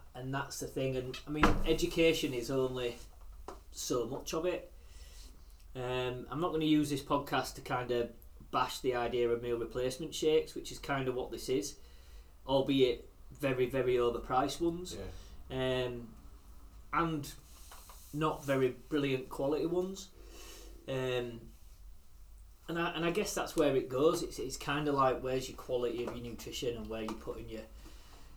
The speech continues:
Speaker 1: your idea on nutrition. But just looking at that cost again, I mean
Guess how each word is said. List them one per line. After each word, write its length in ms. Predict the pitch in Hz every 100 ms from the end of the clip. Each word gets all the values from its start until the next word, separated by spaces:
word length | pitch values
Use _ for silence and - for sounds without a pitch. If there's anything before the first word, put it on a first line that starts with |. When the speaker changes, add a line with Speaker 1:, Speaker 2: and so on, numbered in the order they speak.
| -
Speaker 1:
your 180 | - 123
idea 400 | 127 120 120 117
on 120 | 120 117
nutrition. 560 | 117 - 131 160 156 - -
But 200 | 156 - - - -
just 240 | 180 175
looking 280 | 175 - 165
at 100 | 147
that 200 | 151 -
cost 320 | - 165 -
again, 300 | 143 110 101 98 - - -
I 60 | 135
mean 400 | 131 127 120